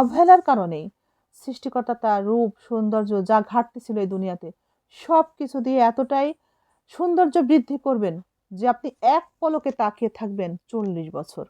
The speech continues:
আপনার স্ত্রীর দিকে, চোখ ফেরাতে পারবেন না। তখন তো আপনার অপরাধ ধরাই পড়ে যাবে, কারণ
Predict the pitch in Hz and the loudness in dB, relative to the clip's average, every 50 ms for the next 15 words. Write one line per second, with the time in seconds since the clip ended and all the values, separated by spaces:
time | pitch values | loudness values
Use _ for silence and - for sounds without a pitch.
0 | _ _ _ _ _ 165 175 - _ 190 180 170 170 - _ - 175 175 190 143 | _ _ _ _ _ -16 -16 -14 _ -14 -14 -14 -14 -16 _ -16 -16 -14 -14 -18
1 | - - - - _ _ _ _ _ _ _ _ _ _ _ _ _ _ - 294 | -18 -18 -20 -20 _ _ _ _ _ _ _ _ _ _ _ _ _ _ -10 -8
2 | 294 294 _ - 240 190 190 175 175 156 156 - 143 143 143 - 143 185 - _ | -8 -8 _ -10 -8 -8 -8 -8 -8 -8 -8 -10 -14 -14 -14 -16 -18 -20 -20 _
3 | _ _ _ _ _ _ _ _ _ _ _ _ _ _ _ _ _ _ _ - | _ _ _ _ _ _ _ _ _ _ _ _ _ _ _ _ _ _ _ 0
4 | 294 294 - 359 359 330 - 349 320 302 302 - 302 285 285 269 269 - 277 269 | 0 2 2 -2 -2 2 6 6 6 6 6 4 2 4 4 2 2 2 -2 -2
5 | - 226 220 262 277 285 285 247 247 220 202 190 180 175 311 320 330 339 | -2 -4 -4 -2 0 -2 0 -2 -2 -2 -2 -2 2 4 4 4 4 4